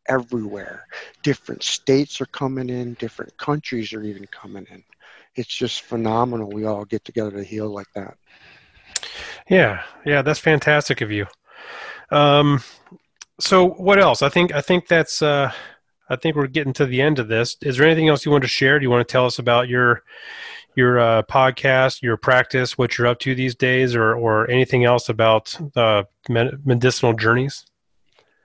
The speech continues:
Speaker 1: Well, I'll just touch a little bit since you bring up the podcast. Uh,
Speaker 2: Yeah.
Speaker 1: it's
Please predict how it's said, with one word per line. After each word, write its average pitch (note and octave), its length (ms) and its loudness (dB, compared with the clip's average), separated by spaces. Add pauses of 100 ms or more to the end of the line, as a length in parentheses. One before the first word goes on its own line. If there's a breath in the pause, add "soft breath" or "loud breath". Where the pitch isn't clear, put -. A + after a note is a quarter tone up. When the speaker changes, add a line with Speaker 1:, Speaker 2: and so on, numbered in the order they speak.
(680)
Speaker 1:
Well, D#3 140 2
I'll D#3 60 2
just C#3 260 -2
touch - 220 -2
a B2+ 60 -2
little A#2+ 220 0
bit G#2 240 -6 (340)
since A2+ 260 -6
you A#2+ 60 -14
bring A#2 180 -4
up G#2 100 -10
the A2 100 -12
podcast. G#2+ 680 -6
Uh, A#2 220 -2
Speaker 2:
Yeah. B2 220 2
Speaker 1:
it's - 280 -14